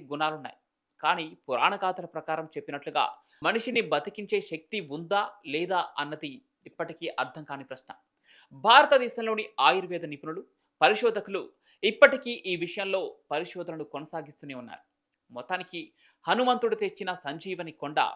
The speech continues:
ఇప్పుడు ఎక్కడ ఉంది అన్న ప్రశ్నకు మాత్రం సరైన ఆధారం చూపించలేకపోయినా, కానీ హిమాలయాల్లో,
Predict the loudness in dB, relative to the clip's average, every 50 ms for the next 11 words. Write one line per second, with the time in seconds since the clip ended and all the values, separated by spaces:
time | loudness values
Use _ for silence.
0 | -8 _ _ _ _ -20 -18 -16 -10 -6 -6 -6 -6 -6 -10 -10 -10 -14 -18 -20
1 | -20 _ _ _ _ _ -8 -6 -6 -10 -10 -12 -14 -14 -12 -14 -14 -10 -10 -10
2 | -10 -8 -8 -10 -10 -10 -12 _ _ _ _ _ _ -12 0 2 4 4 4 2
3 | 2 0 -2 2 4 4 4 4 2 -4 -6 -6 -6 -8 -12 -10 -10 -10 -10 -10
4 | -12 -10 -10 -10 -10 -10 _ -12 -8 -4 -2 -2 -4 -4 -10 _ _ _ _ _
5 | _ _ _ _ 8 8 8 8 6 2 -2 -6 -12 -10 -8 -2 2 4 4 4
6 | 4 4 4 4 2 2 2 2 2